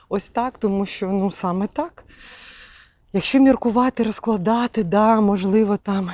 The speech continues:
і те, і все можливо. І ось вчора це такий хвилинки натхнення, спілкування з донькою. Саме з таких,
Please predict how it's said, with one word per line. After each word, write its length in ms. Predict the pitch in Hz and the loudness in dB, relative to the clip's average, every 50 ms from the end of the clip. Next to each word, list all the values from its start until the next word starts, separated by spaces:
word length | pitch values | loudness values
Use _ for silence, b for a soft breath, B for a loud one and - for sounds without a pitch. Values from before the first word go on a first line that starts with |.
| - 190 | -8 -8
і 60 | 202 | -8
те, 380 | - - 220 214 220 220 208 202 | -4 0 2 2 4 2 2 0
і 40 | |
все 360 | 190 - - - - 220 226 214 | 0 -2 -4 0 2 2 2 2
можливо. 760 | 196 196 202 190 180 196 196 208 202 190 151 143 147 151 - _ | 2 0 -2 -2 -2 0 2 2 2 2 0 -2 -6 -12 -8 _
І 80 | - 262 | 0 0
ось 300 | 359 392 - - - - | 2 0 0 -2 -8 -10
вчора 420 | - - - 294 311 339 320 285 | -10 -6 -2 -2 0 0 0 -2
це 160 | - - 254 | -4 -4 -6
такий 360 | - 240 - - 233 226 226 B B B B B B B B B B B B B B B | -6 -4 -4 -2 -2 -2 -2 B B B B B B B B B B B B B B B
хвилинки 640 | - - - 208 233 233 233 247 240 233 - - 208 | -10 -6 0 2 2 4 4 4 2 2 0 0 0
натхнення, 920 | 196 208 196 - - - 202 220 226 233 247 254 254 254 240 233 233 214 - - | 0 0 0 -4 -4 0 2 2 4 4 4 4 2 2 2 0 -2 -4 -6 -12
спілкування 680 | - - 214 196 165 - 196 202 202 196 196 196 196 | -10 -8 -6 -6 -4 -4 -2 -2 0 0 0 0 0
з 60 | 185 | 0
донькою. 680 | 165 170 196 185 185 - - 208 220 233 233 233 240 226 - _ _ - B B B B B B B B B B B | 0 0 0 0 0 0 0 2 2 2 2 2 0 -2 -4 _ _ -20 B B B B B B B B B B B
Саме 600 | - - - - - - 233 226 233 226 208 202 | -12 -10 -8 -6 -4 -2 0 2 2 2 2 0
з 100 | 180 - | 0 -2
таких, 500 | - 208 - - - 208 196 - - B | -4 -4 -6 -2 0 -2 0 0 -2 B